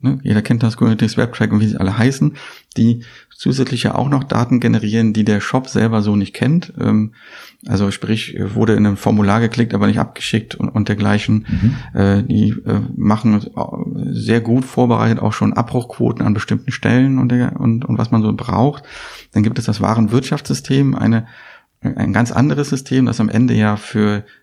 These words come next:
Speaker 1: die Produktion wichtig ist, um zu wissen, wie viel Ware habe ich, wann muss ich nachbestellen, ähm,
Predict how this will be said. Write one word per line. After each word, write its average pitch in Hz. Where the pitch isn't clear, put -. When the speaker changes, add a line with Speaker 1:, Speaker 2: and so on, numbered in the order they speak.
Speaker 1:
die 87
Produktion 110
wichtig -
ist, 117
um 107
zu 110
wissen, 107
wie 107
viel 104
Ware 117
habe 113
ich, -
wann 107
muss 107
ich 113
nachbestellen, 123
ähm, 107